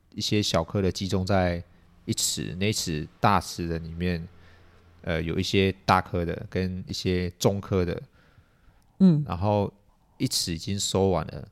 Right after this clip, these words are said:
Speaker 2: 是。
Speaker 1: 准备要放小颗，诶，已经放小颗了，就是
Speaker 2: 对。
Speaker 1: 两个池都在养，但两，两池都有小颗的，就是像指甲大小，所以就需要等
Speaker 2: 就是刚放养的。
Speaker 1: 刚放养的，大概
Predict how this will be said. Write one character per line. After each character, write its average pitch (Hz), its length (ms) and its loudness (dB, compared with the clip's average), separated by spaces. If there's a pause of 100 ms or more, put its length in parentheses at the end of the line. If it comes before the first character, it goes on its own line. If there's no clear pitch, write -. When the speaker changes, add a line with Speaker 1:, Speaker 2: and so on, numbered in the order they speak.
(180)
Speaker 2:
是。 - 160 -6
Speaker 1:
准 95 100 0
备 104 80 2
要 101 120 2
放 95 280 0
小 - 240 -2
颗， - 300 -8
诶， 110 80 2
已 98 40 0
经 113 160 0
放 117 160 4
小 87 160 0
颗 87 240 -4
了， 82 200 -4 (440)
就 - 100 -2
是 143 320 4 (100)
Speaker 2:
对。 165 300 -4 (160)
Speaker 1:
两 98 140 4
个 95 80 2
池 110 260 0
都 107 140 4
在 101 140 6
养， 87 220 0
但 101 200 0
两， 87 160 2 (260)
两 85 140 0
池 87 240 -4
都 98 140 4
有 90 340 2 (420)
小 87 240 0
颗 92 220 -2
的， 85 140 0
就 101 100 -2
是 110 140 -2
像 117 220 0
指 - 160 -8
甲 92 160 2
大 85 180 0
小， - 260 -8
所 - 160 -2
以 101 120 2
就 - 140 -4
需 104 80 0
要 104 140 6
等 170 140 0
Speaker 2:
就 185 80 2
是 180 60 0 (180)
刚 170 200 0
放 156 300 -2
养 139 140 -6
的。 101 60 -6
Speaker 1:
刚 95 120 2
放 104 200 0
养 87 160 -2
的， - 140 -8
大 95 140 0
概 90 500 0